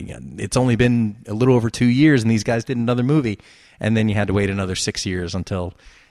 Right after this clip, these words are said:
they did another movie together, unless you count two thousand eleven's Paul, which was still Simon Pegg and Nick Frost and had very much the same kind of feel of, uh, these other movies to it, because they wrote it together, they starred in it, even though it had a more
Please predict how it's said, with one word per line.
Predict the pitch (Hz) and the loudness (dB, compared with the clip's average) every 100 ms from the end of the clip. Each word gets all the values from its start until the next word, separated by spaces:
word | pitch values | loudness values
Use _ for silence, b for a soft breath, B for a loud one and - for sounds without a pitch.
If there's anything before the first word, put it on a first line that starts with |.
| b | b
they | 98 | -6
did | 95 95 90 | -2 -4 -4
another | 95 90 | -4 -4
movie | 90 87 | -6 -6
together, | 90 92 | -4 -2
unless | - 196 196 170 | 0 0 -2 -2
you | |
count | - 135 127 - - | 0 0 0 -2 -6
two | - 120 | -2 2
thousand | 107 104 107 | 2 2 0
eleven's | 104 104 98 - | 0 0 0 -2
Paul, | - 113 95 85 - | -2 4 4 4 -2
which | - 110 | -4 0
was | 117 | 0
still | - 143 113 | 2 0 0
Simon | 110 98 90 | 0 -2 -2
Pegg | 101 98 | -2 -2
and | 95 | -4
Nick | 87 | -4
Frost | - 87 85 | -2 -2 -2
and | 98 | -4
had | 107 101 95 | -2 -2 0
very | 104 | 0
much | 98 98 - | 0 -2 -4
the | 104 | -4
same | 101 101 | -2 -2
kind | 101 | -2
of | 92 | -4
feel | - 104 110 120 b b b b b - | -2 -2 -2 -4 b b b b b -6
of, | 98 101 98 101 | 0 0 0 0
uh, | 98 | 0
these | 95 101 104 | 0 0 0
other | 101 | 2
movies | 107 127 131 147 - b b b | 2 2 0 -4 -6 b b b
to | - 180 | 4 4
it, | 175 | 4
because | 139 131 | 2 2
they | 143 131 | 4 4
wrote | 110 107 | 6 4
it | - | 0
together, | 110 107 110 | 0 0 0
they | 104 113 | 0 0
starred | - 90 95 | -2 -4 -2
in | 92 95 | -2 -2
it, | 90 | -2
even | 120 113 | -2 0
though | 104 | 2
it | |
had | 98 95 | 0 -2
a | |
more | 98 95 | 0 -2